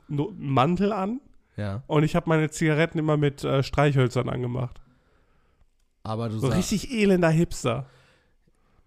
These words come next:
Speaker 2: Ja, ja, das, das habe ich dann auch. Da bin ich übrigens auf dem Rück-, äh, auf dem Rückweg von Hamburg bin ich im Zug eingepennt und bin irgendwo in Hessen wach geworden, ähm, <laughs> und hab mein, meinen Ausstieg in Dortmund praktisch verpasst.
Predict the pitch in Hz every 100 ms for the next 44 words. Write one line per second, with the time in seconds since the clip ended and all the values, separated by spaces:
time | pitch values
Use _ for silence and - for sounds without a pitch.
0 | _ 110 113 117 117 - - 135 131 131
1 | 98 110 - 104 131 147 - 139 131 123
2 | 117 120 - 76 82 107 123 131 135 135
3 | 139 123 123 113 131 - 101 117 110 -
4 | 110 117 110 92 - 104 127 113 123 123
5 | - 120 120 123 123 - 117 110 104 117
6 | 76 107 131 131 151 139 170 - - -
7 | - _ 110 110 101 113 110 113 110 107
8 | 117 - 104 110 - 95 92 98 101 127
9 | - - - _ - 98 98 98 98 101
10 | - - - - 101 107 101 101 98 98
11 | 98 104 98 113 123 - 104 95 95 92
12 | 92 90 - 90 92 - - 90 -